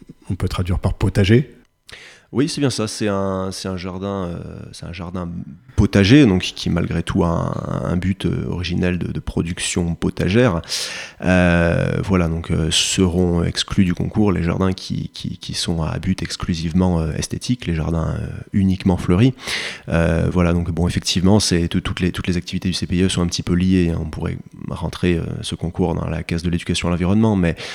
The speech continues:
Speaker 2: c'est vrai que par rapport à tous les travaux qu'on a fait dernièrement sur les pollinisateurs, sur le, tout, sur la, sur la biodiversité de manière générale, ça, ça peut, ça peut être, ça peut rentrer dans plusieurs cases.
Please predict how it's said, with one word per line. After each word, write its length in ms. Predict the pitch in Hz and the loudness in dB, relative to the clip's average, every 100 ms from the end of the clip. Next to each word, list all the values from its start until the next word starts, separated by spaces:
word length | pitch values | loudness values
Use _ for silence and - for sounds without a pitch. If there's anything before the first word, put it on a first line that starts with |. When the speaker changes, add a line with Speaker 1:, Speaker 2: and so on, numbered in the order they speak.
| - - | -14 -14
Speaker 2:
c'est 140 | - | -6
vrai 120 | 85 98 | 0 2
que 80 | |
par 120 | - 82 | 2 0
rapport 260 | 85 87 | 0 0
à 60 | 85 | 0
tous 120 | 95 | 0
les 80 | 87 | -2
travaux 280 | - 87 90 | 0 0 0
qu'on 160 | 82 | 0
a 40 | 82 | -2
fait 120 | 85 | -2
dernièrement 400 | 80 78 80 82 | -2 -2 -4 -4
sur 140 | - | -4
les 60 | 78 | -6
pollinisateurs, 760 | 85 82 80 98 85 85 85 | -4 -4 -2 -2 -2 0 -2
sur 180 | 80 87 - - - | -2 -6 -6 -12 -8
le, 160 | 92 95 | 0 0
tout, 160 | 95 104 104 98 - | 2 0 0 -2 -2
sur 180 | - | 0
la, 280 | 85 82 78 | 2 0 0
sur 160 | 80 85 | -2 -2
la 40 | |
biodiversité 540 | 80 82 82 85 - 87 | -2 -2 -2 -2 -2 0
de 60 | |
manière 200 | 87 87 | 2 2
générale, 400 | 82 82 80 101 - - - - | 0 -2 0 -2 -4 -16 -18 -8
ça, 260 | - 85 | -4 -2
ça 160 | - 95 | 0 -2
peut, 400 | - 101 95 80 | 2 4 6 4
ça 140 | - | -2
peut 140 | 82 90 | -2 -2
être, 220 | - 82 | -2 -6
ça 120 | - | -4
peut 100 | - | 0
rentrer 320 | 90 113 - | 4 4 4
dans 80 | 110 | 2
plusieurs 320 | 95 101 92 | 2 0 -2
cases. 280 | - 104 113 | 0 2 2